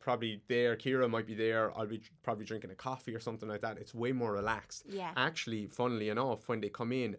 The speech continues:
Speaker 1: I will usually sit on the, like, the physio table and I'll leave them stand up. It's a, it's an open space in the gym.
Speaker 2: Yeah.
Speaker 1: I'm not, like, s-, getting them to sit down in the corner and standing over them. They're,
Speaker 2: Yeah.
Speaker 1: I'm sitting down and they are, have a little bit of freedom to kind of move and tell me about it.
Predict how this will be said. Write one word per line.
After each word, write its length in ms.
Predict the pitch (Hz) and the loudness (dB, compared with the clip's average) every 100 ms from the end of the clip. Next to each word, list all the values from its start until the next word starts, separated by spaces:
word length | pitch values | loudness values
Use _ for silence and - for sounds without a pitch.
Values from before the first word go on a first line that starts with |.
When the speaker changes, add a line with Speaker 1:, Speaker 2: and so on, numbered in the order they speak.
| - | -2
Speaker 1:
I 220 | 127 165 | 2 4
will 160 | 165 113 | 2 0
usually 320 | 104 98 95 | 0 -2 -6
sit 240 | 92 107 101 | -6 -4 -2
on 180 | 98 92 | -2 -2
the, 420 | 85 90 85 60 - | -4 -4 -6 -10 -8
like, 160 | 101 | -8
the 80 | 101 | -6
physio 320 | 117 107 101 | -6 -4 -4
table 440 | 98 104 107 139 170 - _ - | -2 -2 0 0 -2 -10 _ -6
and 120 | 113 | -4
I'll 80 | 107 | -2
leave 200 | 117 113 | -2 0
them 180 | 127 143 | 0 0
stand 320 | 101 90 90 | -4 -6 -8
up. 160 | - | -6
It's 120 | - 135 | -2 0
a, 160 | 123 | 0
it's 140 | 135 143 | 0 2
an 60 | |
open 220 | 139 139 113 | 0 0 -4
space 320 | 120 113 113 | -2 -2 -4
in 100 | 98 | -6
the 80 | 95 | -6
gym. 300 | 117 110 95 | -4 -4 -4
Speaker 2:
Yeah. 300 | 226 214 196 - | -8 -8 -10 0
Speaker 1:
I'm 180 | 120 139 | 2 2
not, 220 | 131 117 | 0 0
like, 180 | 113 104 | -2 -2
s-, 340 | - - 127 | -8 -8 -6
getting 240 | - 117 113 | -2 -2 -2
them 140 | 110 | -4
to 100 | 101 | -6
sit 160 | 107 101 | -12 -8
down 200 | 107 104 | -4 -4
in 100 | 92 | -6
the 60 | - | -6
corner 360 | 107 104 98 | -2 -2 -2
and 120 | 90 | -6
standing 380 | - 104 95 92 | -6 -4 -4 -2
over 260 | 107 120 110 | 0 0 0
them. 240 | 85 85 - | -6 -10 -4
They're, 400 | 104 107 110 104 | 2 4 4 4
Speaker 2:
Yeah. 120 | 101 113 | 2 4
Speaker 1:
I'm 220 | 127 139 | 4 4
sitting 280 | 139 113 107 | 2 0 2
down 260 | 110 110 | 0 0
and 120 | 107 110 | 0 2
they 220 | 135 143 | 4 4
are, 120 | 131 | 6
have 220 | 120 110 | 4 2
a 40 | 117 | 0
little 160 | 117 | 0
bit 100 | 117 | -2
of 80 | 110 | -4
freedom 320 | - 120 110 | -2 -2 -2
to 60 | 110 | -2
kind 140 | 110 | -2
of 60 | 104 | 0
move 320 | 113 120 117 | 0 0 0
and 160 | 101 98 | -2 -4
tell 180 | 113 | -2
me 140 | 107 104 | 0 -2
about 240 | 107 110 | 0 -2
it. 140 | 151 | -2